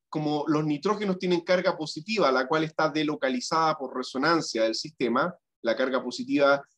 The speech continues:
por resonancia está en todo el anillo, ¿ok? Está ocurriendo un pication. Entonces, es al mismo tiempo pication y pi-stacking. Es una interacción un poco más compleja y, por lo tanto, en-, energéticamente hablando, si es que la distancia es favorable, es una interacción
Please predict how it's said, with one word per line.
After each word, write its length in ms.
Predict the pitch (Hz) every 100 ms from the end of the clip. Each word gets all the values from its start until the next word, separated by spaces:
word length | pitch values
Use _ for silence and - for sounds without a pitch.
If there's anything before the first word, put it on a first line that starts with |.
| _
por 140 | - 120
resonancia 520 | 120 135 143 143 143
está 200 | - 131
en 140 | 123
todo 220 | 123 190 180
el 80 |
anillo, 500 | 156 151 135 127 143 - _ _ _ -
¿ok? 160 | 113 143 165 165 _ _ _ _ _
Está 240 | 127 -
ocurriendo 380 | 170 156 165 175
un 160 | 156 -
pication. 680 | 196 185 165 190 156 101 - _ _ _ _ _ _ _ _ _ _ _ _
Entonces, 340 | - 147 147 190
es 160 | 185 185
al 80 | 160
mismo 280 | 190 226 208
tiempo 340 | 208 185 165
pication 560 | 208 202 208 214 220 220
y 120 | 160
pi-stacking. 680 | - 185 180 175 135 - 107
Es 60 | 139
una 140 | 151
interacción 680 | 151 151 143 - 165 160 160 _ -
un 100 | 175
poco 200 | 170 165
más 140 | 170
compleja 440 | 165 175 190 190
y, 40 | 175
por 120 | 151
lo 80 | 143
tanto, 260 | 160 160
en-, 120 | 156 147
energéticamente 800 | 143 123 123 208 202 190 190 190
hablando, 520 | 190 135 123 151 165 - _
si 160 | - 151
es 80 | 143
que 80 |
la 100 | 139
distancia 600 | 127 123 165 160 160 156
es 140 | 143 139
favorable, 680 | 135 135 175 165 120 139 131
es 140 | 135
una 80 | 143
interacción 680 | 139 131 127 - 160 160